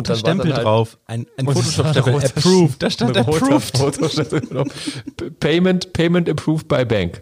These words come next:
Speaker 1: Ja.
Speaker 2: Stand da drauf. Und, <laughs> und der war halt so richtig krass schlecht da reingefotoshoppt.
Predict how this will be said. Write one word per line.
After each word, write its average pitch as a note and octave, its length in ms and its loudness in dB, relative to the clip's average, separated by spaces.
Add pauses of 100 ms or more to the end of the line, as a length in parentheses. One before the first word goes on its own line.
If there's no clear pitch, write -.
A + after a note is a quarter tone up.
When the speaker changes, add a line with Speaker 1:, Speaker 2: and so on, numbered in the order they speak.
Speaker 1:
Ja. B3 120 -2
Speaker 2:
Stand A#2 340 -4
da G#2+ 100 2
drauf. A2 360 2 (680)
Und, - 180 0 (580)
<laughs> - 560 -8
und C#3 200 0
der D3 140 4
war D#3 60 4
halt D3 140 2
so C#3 100 -4
richtig D3 280 -2
krass - 220 -2
schlecht A2 240 -4
da G2+ 60 0
reingefotoshoppt. G2+ 880 -4